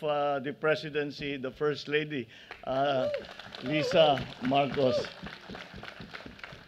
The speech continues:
Ay, na,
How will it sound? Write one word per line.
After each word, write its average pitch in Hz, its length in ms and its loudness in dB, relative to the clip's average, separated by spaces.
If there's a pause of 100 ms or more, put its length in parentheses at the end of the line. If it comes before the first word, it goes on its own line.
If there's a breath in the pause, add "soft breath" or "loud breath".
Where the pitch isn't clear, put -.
(1800 loud breath)
Ay, 165 560 4
na, 180 480 4